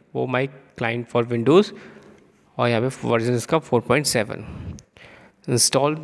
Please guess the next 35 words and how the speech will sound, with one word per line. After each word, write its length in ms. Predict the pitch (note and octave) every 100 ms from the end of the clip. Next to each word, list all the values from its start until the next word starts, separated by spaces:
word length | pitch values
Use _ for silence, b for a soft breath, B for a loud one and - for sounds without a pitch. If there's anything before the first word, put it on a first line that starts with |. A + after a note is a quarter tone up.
| C#3+ A#2
driver 380 | A#2 A#2 A2 D3+ F3 - - - -
on 140 | B2+ A#2 -
पीसी, 420 | E3 - C#3+ E3 - B B B _ _ -
इसका 320 | B2 A2 -
वर्जन 260 | A#2+ A#2 B2
दे 120 | A#2+
सकते 160 | A#2+ D3+
हैं 80 |
वन 220 | F3 C3 A#2
पॉइंट 240 | C3 D3+
सिक्स। 320 | - A2 - - - - B B B B -
इन 120 | F#3+
दोनों 180 | F#3 F3
को 80 | F3+
आपको 180 | F3+ F3+
जल्दी 240 | D3+ C3
इंस्टॉल 320 | C#3 - B2
कर 100 | A#2+
लेना 160 | B2+ C#3
है। 60 | F3
इंस्टॉल 280 | E3+ C#3
करने 200 | B2+ B2
के 60 | A#2+
बाद 180 | B2 B2+
आप 200 | B2+ B2
यहाँ 120 | A#2+
पे 60 | A2+
देखोगे 360 | A#2+ A#2 C3
तो 600 | F3+ - - - - - B2
डिवाइस 320 | A#2+ A#2 A2+
मैनेजर 260 | A#2 A2 A#2
में 100 | C3
आपको 200 | A#2+ B2+
यहाँ 160 | A#2+
पर 200 | A2+ D3